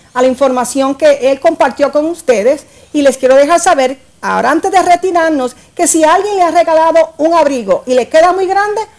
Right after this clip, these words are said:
llamen a Ray. Si ese abrigo le queda muy pequeño, no digan que no lo quieren, porque Ray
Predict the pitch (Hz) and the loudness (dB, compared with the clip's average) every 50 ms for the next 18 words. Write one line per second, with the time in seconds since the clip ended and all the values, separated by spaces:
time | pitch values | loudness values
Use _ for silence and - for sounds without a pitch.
0 | _ _ _ 208 185 240 233 233 262 262 262 262 262 240 208 160 - - - _ | _ _ _ -6 -2 -2 0 0 -2 -2 -2 -2 -2 -2 -2 -4 -6 -10 -14 _
1 | _ _ - - - 320 311 330 320 - 403 392 359 330 302 269 240 254 247 247 | _ _ -8 -4 0 2 2 2 2 2 2 2 2 0 -2 -2 0 2 2 2
2 | 247 - 311 320 359 370 392 403 392 - 392 370 381 392 392 381 349 277 240 226 | 2 2 2 2 2 2 0 -2 -2 0 -2 -2 -2 -2 -4 -4 -4 -4 -4 -2
3 | 240 269 294 277 294 330 320 381 392 349 - 262 247 247 240 202 - - 277 277 | 0 0 0 0 0 -2 -2 -4 -4 -4 -4 -4 -4 -2 -2 -4 -4 -4 -2 -2
4 | 262 226 190 185 196 190 214 202 196 - 226 226 226 262 311 370 415 427 | -2 -2 -4 -6 -8 -6 -8 -8 -6 -2 -2 0 2 2 2 0 0 -4